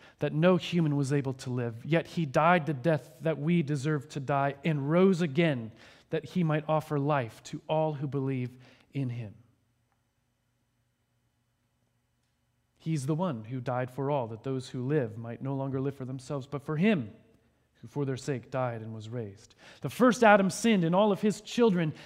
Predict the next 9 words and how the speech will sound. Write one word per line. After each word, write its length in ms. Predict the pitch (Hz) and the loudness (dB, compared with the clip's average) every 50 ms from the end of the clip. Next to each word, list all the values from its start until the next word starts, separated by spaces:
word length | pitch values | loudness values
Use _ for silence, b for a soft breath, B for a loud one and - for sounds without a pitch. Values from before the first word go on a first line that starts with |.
| B B | B B
inherit 840 | 165 165 151 123 147 220 226 202 170 160 160 - - - - - _ b b b b b b b b b b _ - 139 123 120 117 | -2 -2 -2 2 4 6 6 6 6 4 0 -4 -10 -18 -18 -18 _ b b b b b b b b b b _ -14 -12 -12 -8 -2
death. 680 | - 156 139 123 110 107 - - - - _ _ _ _ _ _ _ _ _ _ _ _ _ _ _ _ _ _ _ _ _ _ _ _ _ b b b b b b | -2 0 0 -2 -4 -8 -14 -20 -20 -20 _ _ _ _ _ _ _ _ _ _ _ _ _ _ _ _ _ _ _ _ _ _ _ _ _ b b b b b b
And 200 | b 131 135 131 | b -4 -4 -4
Jesus 680 | 117 117 117 151 233 247 240 226 175 156 202 180 - - | -4 -2 2 6 6 8 8 6 6 2 0 -2 -4 -4
now, 520 | - 151 151 151 147 139 135 131 127 127 127 B B B B B B | -4 -2 0 0 0 0 -2 -2 -4 -6 -10 B B B B B B
operating 520 | 190 214 214 - 185 190 185 170 170 170 | 4 4 4 4 2 2 2 2 2 0
as 100 | 165 139 | 0 0
a 80 | 151 147 | -2 -2
new 580 | 143 143 147 165 196 220 214 208 196 190 180 | 0 0 2 4 4 4 4 4 2 2 0